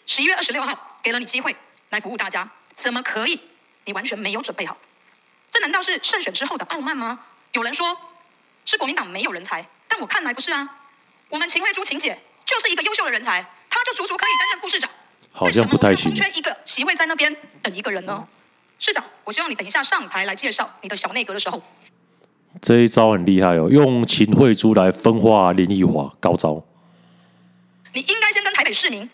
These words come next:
Speaker 1: 来讲清楚、说明白，为什么我们两席的副市长今天只到场一任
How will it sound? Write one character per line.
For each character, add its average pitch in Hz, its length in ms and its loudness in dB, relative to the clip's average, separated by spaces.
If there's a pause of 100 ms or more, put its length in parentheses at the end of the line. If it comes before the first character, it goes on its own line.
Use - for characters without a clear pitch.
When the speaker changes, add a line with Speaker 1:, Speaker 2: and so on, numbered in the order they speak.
(140)
Speaker 1:
来 233 100 -2
讲 233 160 0
清 311 80 -4
楚、 - 100 -4
说 294 140 -2
明 254 80 -2
白， 202 180 -2 (360)
为 427 60 0
什 320 60 0
么 277 80 -4
我 277 60 -4
们 269 140 -2
两 240 140 0
席 262 120 -2
的 294 60 0
副 349 80 -4
市 339 100 -2
长 302 100 -2 (280)
今 370 180 -2
天 370 160 0
只 220 160 -4
到 247 160 -2
场 170 180 -8
一 185 40 -18
任 220 120 -6